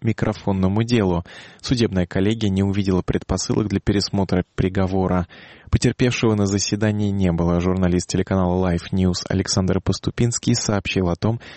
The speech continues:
что не желает присутствовать в суде и предложил рассматривать апелляцию в его отсутствие.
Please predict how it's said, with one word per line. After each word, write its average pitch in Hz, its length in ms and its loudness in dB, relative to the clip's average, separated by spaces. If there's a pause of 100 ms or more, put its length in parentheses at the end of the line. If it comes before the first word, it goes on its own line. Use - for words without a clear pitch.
что - 200 -4
не 127 160 0
желает 95 460 0
присутствовать 104 680 -2
в - 40 -10
суде 90 360 0
и - 180 -2
предложил 92 560 0
рассматривать 87 580 -2
апелляцию 113 440 0
в 117 40 -2
его 110 180 0
отсутствие. - 600 -2